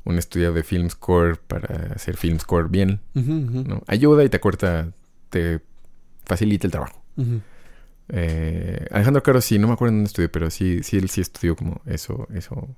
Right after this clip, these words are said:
Speaker 1: bien macizo. Y, mm, ¿quién más? Por ejemplo, Dan Slotnick también, que es, fue, eh,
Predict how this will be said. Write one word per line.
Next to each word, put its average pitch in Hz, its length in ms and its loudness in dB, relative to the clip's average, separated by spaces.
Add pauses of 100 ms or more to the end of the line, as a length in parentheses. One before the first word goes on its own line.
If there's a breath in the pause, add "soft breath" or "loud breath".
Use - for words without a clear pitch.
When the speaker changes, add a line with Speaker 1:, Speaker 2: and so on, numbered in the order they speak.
(420)
Speaker 1:
bien 101 320 -2
macizo. 85 480 -4 (760 soft breath)
Y, 98 220 4
mm, 104 520 2
¿quién 101 180 0
más? 101 100 2
Por 98 100 2
ejemplo, 101 160 6
Dan 107 200 4
Slotnick 110 440 0
también, 117 280 -2
que 95 200 -2
es, - 380 -8
fue, 90 240 2
eh, 87 180 -2